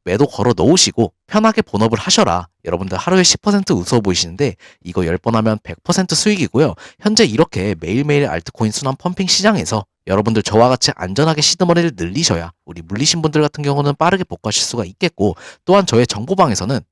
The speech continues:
매일 단타코인 추천 그리고 다른 코인들에 대한 정보와 뉴스까지도 브리핑을 도와드리고 있으니까요. 이 구독과 좋아요 버튼 한 번씩 좀 눌러주시고요.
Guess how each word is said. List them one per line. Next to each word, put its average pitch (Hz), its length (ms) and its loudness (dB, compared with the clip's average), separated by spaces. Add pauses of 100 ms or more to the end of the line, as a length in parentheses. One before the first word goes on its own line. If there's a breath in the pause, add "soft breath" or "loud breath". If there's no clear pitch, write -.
매일 151 260 4
단타코인 170 540 -2
추천 - 280 -2 (140)
그리고 90 220 -8
다른 98 260 -6
코인들에 131 400 0
대한 120 260 0
정보와 127 460 0 (120)
뉴스까지도 101 680 -2
브리핑을 151 380 -4
도와드리고 104 500 0
있으니까요. 135 480 -2 (280 soft breath)
이 95 120 -12
구독과 165 480 2
좋아요 92 280 0
버튼 78 220 -10 (200)
한 110 160 -10
번씩 - 240 -4
좀 113 120 -4
눌러주시고요. 101 720 0